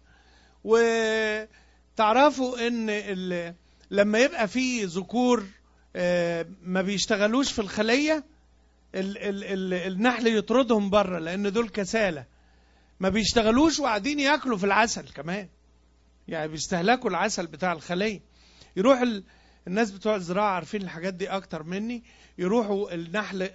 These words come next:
طاردهم إيه؟ طاردهم بره، وأوقات يموتوهم، يقرصوهم ويموتوهم. ليه؟ لأن دول مش منسجمين مع الفريق بتاع النحل.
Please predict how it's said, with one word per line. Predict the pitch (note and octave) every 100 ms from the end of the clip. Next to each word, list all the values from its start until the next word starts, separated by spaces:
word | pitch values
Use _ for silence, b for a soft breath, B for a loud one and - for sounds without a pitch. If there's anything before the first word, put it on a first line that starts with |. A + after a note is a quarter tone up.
| -
طاردهم | F3 G#3 G3 F3+ D#3+
إيه؟ | F#3 F#3+ F3+ b b b b b _ -
طاردهم | F#3 G3+ A3 F#3+ F3+
بره، | F3+ E3
وأوقات | F3+ G#3+ A#3 A#3 D4+ -
يموتوهم، | A3+ G#3 G#3 F#3+ G#3+ F3 D3+
يقرصوهم | D#3+ F3 E3 B3 C4 B3 A#3+ - b b b b -
ويموتوهم. | F3 F#3+ F#3+ F#3 F3+ D#3+ A#2+ B2+ b b b b
ليه؟ | F#3+ B3+ A#3+ F3+
لأن | F3 G#3 A#3
دول | D#4+ E4 C#4 b b b b
مش | G#3+ A3
منسجمين | C4 A#3+ C4 A3+ B3+ D4 F4 D#4 G3
مع | F3 E3 E3+
الفريق | E3 D#3+ G#3 G#3 C#4 C#4+
بتاع | E3 D#3+ E3
النحل. | E3+ F#3+ F3+ -